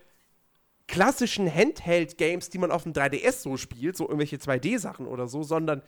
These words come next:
ich kann Zelda spielen, ich kann dann das nächste Mario spielen im, im Weihnachtsurlaub, ähm, äh, Xenoblade Chronicles zwei ist für dieses Jahr angekündigt. Mal gucken, ob ich da tatsächlich dann nochmal in die Rollenspielserie eintauche.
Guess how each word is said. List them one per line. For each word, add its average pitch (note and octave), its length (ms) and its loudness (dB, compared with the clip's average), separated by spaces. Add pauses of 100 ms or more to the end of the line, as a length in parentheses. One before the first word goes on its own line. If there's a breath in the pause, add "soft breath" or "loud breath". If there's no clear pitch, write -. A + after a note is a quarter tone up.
(280 soft breath)
ich - 120 -12
kann A#2+ 180 -8
Zelda A#3+ 320 8
spielen, G#3 440 -4 (220 soft breath)
ich - 120 -14
kann D#3 180 4
dann C3 160 0
das B2+ 160 -8
nächste C#3 260 -4
Mario A#3+ 400 8
spielen A3+ 400 -8
im, G3 240 -2
im F#3 160 -2
Weihnachtsurlaub, G3+ 880 4 (480 soft breath)
ähm, E3+ 480 8 (1000)
äh, D3+ 260 4
Xenoblade F3 480 2
Chronicles D#3+ 480 -2
zwei A3+ 220 6
ist B3+ 140 2
für A#3+ 80 -4
dieses G#3 180 -8
Jahr A3 140 6
angekündigt. G#3+ 640 -4
Mal D#3+ 80 2
gucken, - 280 -6
ob F3+ 100 2
ich E3 100 -4
da F3+ 180 4
tatsächlich E3+ 460 -10
dann D3+ 140 0
nochmal C#3+ 220 2
in D3 80 -2
die G3 100 -10
Rollenspielserie G3 1300 -2
eintauche. E3+ 720 0